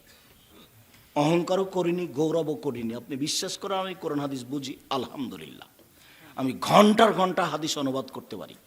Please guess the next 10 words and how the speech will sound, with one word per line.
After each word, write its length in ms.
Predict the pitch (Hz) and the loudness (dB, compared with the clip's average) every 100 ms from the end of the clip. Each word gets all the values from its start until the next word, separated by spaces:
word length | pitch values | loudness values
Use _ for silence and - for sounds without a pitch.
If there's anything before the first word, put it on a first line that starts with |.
| _ - | _ -12
কোনো 140 | 240 | -10
সমস্যা 420 | 262 131 117 - | -10 -10 -12 -12
নেই, 100 | - | -14
আলহামদুলিল্লাহ। 600 | 80 - - - - - - - _ _ - - - - - _ - _ _ _ _ _ _ _ _ _ _ _ _ _ _ _ _ _ _ | -14 -16 -20 -20 -20 -20 -20 -20 _ _ -6 -6 -8 -20 -20 _ -20 _ _ _ _ _ _ _ _ _ _ _ _ _ _ _ _ _ _
কোন 340 | - 233 294 269 | 8 12 12 12
সাহসে 640 | - - 190 302 359 - | 10 12 12 12 12 12
আপনি 320 | - - 320 | 12 12 8
বিরুদ্ধে 360 | 262 262 226 214 | 8 6 10 10
লড়ে 300 | 226 214 202 | 10 10 10
গেলেন 300 | 196 202 | 8 6